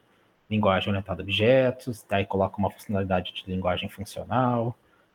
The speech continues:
aí coloca uma funcionalidade de um outro tipo de paradigma, e as linguagens vão oferecendo cada vez mais,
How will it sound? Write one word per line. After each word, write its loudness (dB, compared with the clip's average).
aí -2
coloca 0
uma 0
funcionalidade -4
de -2
um 2
outro 0
tipo -6
de -12
paradigma, 0
e 4
as 2
linguagens 4
vão 4
oferecendo 0
cada 2
vez 0
mais, 0